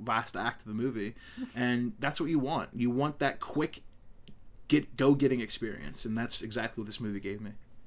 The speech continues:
Speaker 2: All right, I'm definitely gonna check it out this weekend. I'm gonna be at the beach this weekend, so that might not be a good time to, to do that, but
Speaker 1: That,
Speaker 2: hey,
Speaker 1: that's
Speaker 2: fuck it.
Speaker 1: exactly when you should, uh, see the feature film.
Speaker 2: <laughs>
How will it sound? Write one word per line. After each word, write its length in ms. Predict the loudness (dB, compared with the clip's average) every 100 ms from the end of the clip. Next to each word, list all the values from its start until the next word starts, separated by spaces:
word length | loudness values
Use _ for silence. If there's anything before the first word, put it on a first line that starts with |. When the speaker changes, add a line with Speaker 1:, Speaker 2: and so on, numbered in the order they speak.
| -16 -16 -18 -16 -14 -14 -12 -6
Speaker 2:
All 80 | 2
right, 260 | 2 2 0
I'm 160 | 0
definitely 320 | 2 2 0 -2
gonna 140 | -2
check 240 | -2 -2
it 60 | 0
out 140 | -2 -2
this 180 | -6 -6
weekend. 360 | -6 -6 -8 -10 -16 -18 -16 -16 -18 -18 -12 -6
I'm 140 | 0
gonna 140 | 0
be 120 | 4 2
at 100 | 2
the 40 |
beach 280 | -2 -2 -4
this 160 | -6 -6
weekend, 340 | -6 -6 -6
so 120 | -2
that 140 | 0 2
might 200 | 0 2
not 240 | 0 0
be 100 | -4
a 20 |
good 160 | -4 -4
time 240 | -4 -6
to, 60 | -8
to 880 | -12 -14 -14 -14 -14 -12 -14 -14 -8
do 140 | -4 -2
that, 240 | -4 -4 -2
but 180 | -2 -4 -10 -2
Speaker 1:
That, 160 | 6
Speaker 2:
hey, 200 | 6 6 2
Speaker 1:
that's 200 | 2 6
Speaker 2:
fuck 140 | 8
it. 80 | 8
Speaker 1:
exactly 340 | 4 2 -2
when 160 | 0 0
you 120 | -2
should, 240 | -2 -6 -8 -12 -12 -12
uh, 300 | -10 -10 -8
see 200 | -8 -6
the 100 | -8
feature 240 | -10 -12 -10
film. 260 | -12 -12 -16 -16 -6
Speaker 2:
<laughs> 560 | -2 0 0 0 0